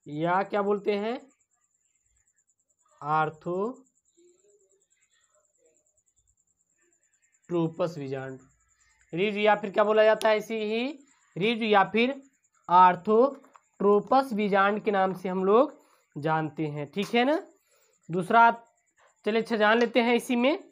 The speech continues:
हमारा ये रिज या फिर जो आर्थोट्रोपस बीजांड हमारा होता क्या है, ठीक है ना।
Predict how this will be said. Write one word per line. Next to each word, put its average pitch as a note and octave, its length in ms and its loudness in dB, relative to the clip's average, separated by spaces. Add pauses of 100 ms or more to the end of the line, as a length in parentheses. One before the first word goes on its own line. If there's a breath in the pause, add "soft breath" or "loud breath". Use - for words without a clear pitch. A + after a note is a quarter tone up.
(300)
हमारा F#3+ 340 4
ये A#3 440 2 (280 soft breath)
रिज A3+ 260 0 (200)
या A3 200 4
फिर B3 420 -4 (300)
जो G3 160 0
आर्थोट्रोपस G#3 1160 2 (360)
बीजांड G3 460 0
हमारा G#3+ 500 2 (1200)
होता F3+ 320 0
क्या D#3 200 -10
है, C#3+ 200 -16
ठीक G3 240 -10
है A3+ 60 2
ना। C4+ 180 -2